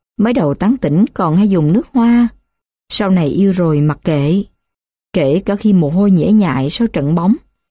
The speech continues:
vẫn vô tư ôm tôi vào lòng. Đi với người ấy, đôi lúc tóc không thèm chải, môi không cần son, cũng chẳng cần quần áo đẹp. Thẳng hoặc, lúc trái gió trở trời,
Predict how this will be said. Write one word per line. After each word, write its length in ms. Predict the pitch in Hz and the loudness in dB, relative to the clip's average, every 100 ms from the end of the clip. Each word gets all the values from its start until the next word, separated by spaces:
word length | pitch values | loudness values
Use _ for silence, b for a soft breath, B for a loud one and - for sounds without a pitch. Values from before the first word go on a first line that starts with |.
| _ - | _ -6
vẫn 400 | 175 160 202 233 | -2 -2 0 0
vô 180 | 226 196 | 0 -2
tư 180 | 196 190 | -2 -2
ôm 300 | 202 208 214 | 0 2 2
tôi 140 | 220 | 0
vào 180 | 196 147 | 0 0
lòng. 400 | 143 143 135 139 - _ _ _ _ _ _ - | 0 0 0 -2 -8 _ _ _ _ _ _ -2
Đi 280 | 202 185 175 | 0 2 2
với 120 | 233 | 2
người 180 | 202 131 | 2 0
ấy, 480 | 143 170 233 339 - - | 0 2 2 -2 -10 -4
đôi 240 | 214 185 | 0 2
lúc 260 | 185 233 - | 2 -2 -4
tóc 160 | 262 | -6
không 180 | - 226 | -2 0
thèm 260 | 202 139 123 | 2 0 0
chải, 420 | 127 - 214 349 - _ _ _ - | -2 -4 -6 -8 -12 _ _ _ -2
môi 280 | 214 208 196 | 2 2 0
không 220 | 220 202 | 0 -2
cần 200 | - 143 135 | 0 -2 0
son, 380 | 214 214 220 214 _ _ | 0 2 2 2 _ _
cũng 280 | 170 147 196 | -2 0 0
chẳng 180 | 190 226 | 0 0
cần 200 | 196 156 | 0 0
quần 200 | 160 135 | 0 0
áo 180 | 127 240 | 2 2
đẹp. 280 | 190 147 - _ _ _ _ - | 2 -2 -6 _ _ _ _ -8
Thẳng 220 | 113 208 | -2 0
hoặc, 300 | 226 185 139 _ _ _ _ | 2 0 -2 _ _ _ _
lúc 200 | 196 254 - | 0 0 0
trái 160 | 214 220 | 0 2
gió 140 | 233 | 0
trở 220 | - 170 202 | 0 -2 -2
trời, 440 | 180 160 147 | -2 0 0